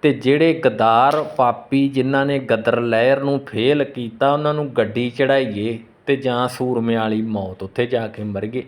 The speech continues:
ਇਹ ਗੱਲ ਜਗਤ ਸਿੰਘ ਸੁਰ ਸਿੰਘ ਤੇ ਟੁੰਡੀ ਲਾਟ ਦੇ ਮੰਨਣ 'ਚ ਆ ਗਈ ਸੀ। ਇਹ ਵਾਪਸ ਆ ਗਏ ਆ ਤੇ ਆਣ ਕੇ ਜੇਲ੍ਹ ਲਾਗੇ ਪਿੰਡ ਆ ਹਰਖਪੁਰ, ਉੱਥੇ ਇੱਕ ਮਾਸਟਰ ਦਲੀਪ ਸਿੰਘ ਇਹਦਾ ਪੁਰਾਣਾ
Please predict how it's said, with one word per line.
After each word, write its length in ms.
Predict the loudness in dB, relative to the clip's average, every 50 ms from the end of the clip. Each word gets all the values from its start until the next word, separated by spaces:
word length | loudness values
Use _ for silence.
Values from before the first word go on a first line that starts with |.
| -12 _ -4
ਇਹ 200 | -2 0 0 0
ਗੱਲ 300 | 2 2 2 2 2 0
ਜਗਤ 360 | 0 0 0 0 0 -2 -4
ਸਿੰਘ 260 | -4 -2 -2 -4 -4 -4
ਸੁਰ 240 | -4 -2 -4 -4
ਸਿੰਘ 240 | -2 -4 -4 -4 -4
ਤੇ 160 | -4 -4 -4
ਟੁੰਡੀ 400 | -4 -4 -6 -6 -4 -4 -4 -6
ਲਾਟ 340 | -4 -4 -4 -4 -4 -6 -8
ਦੇ 420 | -8 -6 -4 -4 -2 -4 -6 -8 -14 _ _ _ _ _ _ _ _ -4
ਮੰਨਣ 400 | -2 0 0 0 0 0 -2 -2
'ਚ 120 | 0 0
ਆ 140 | 2 2 0
ਗਈ 220 | -2 -6 -8 -10
ਸੀ। 220 | -8 -8 -10 -12 -12 -16 _ _ _ _ _ _ _ _ _ _ _ _ 4
ਇਹ 160 | 4 4 4
ਵਾਪਸ 580 | 4 4 4 4 4 2 2 -2 -4 0 2 4
ਆ 180 | 4 4 4
ਗਏ 280 | 2 0 0 2 2 4
ਆ 280 | 4 4 4 2 2
ਤੇ 260 | 2 2 0 -2 -2 -2 0
ਆਣ 240 | 2 2 2 2 0
ਕੇ 220 | -2 0 0 0
ਜੇਲ੍ਹ 340 | 0 0 2 2 4 4 2
ਲਾਗੇ 540 | 2 2 2 2 2 0 0 0 -2 -2 -2
ਪਿੰਡ 440 | -2 -2 0 0 0 0 0 0
ਆ 140 | 2 2 2
ਹਰਖਪੁਰ, 640 | 2 2 0 0 0 -2 -8 -10 -6 -4 -2 0 0
ਉੱਥੇ 300 | 0 -2 0 0 0 0
ਇੱਕ 140 | 2 0
ਮਾਸਟਰ 520 | 0 2 2 2 0 0 -2 -2 -2 -2 0
ਦਲੀਪ 420 | 0 0 0 0 -2 -4 -6 -8
ਸਿੰਘ 300 | -8 -6 -4 -4 -2 -2
ਇਹਦਾ 180 | -2 0 -2 -2
ਪੁਰਾਣਾ 540 | -2 -2 -2 -2 -2 -2 -4 -4 -6 -6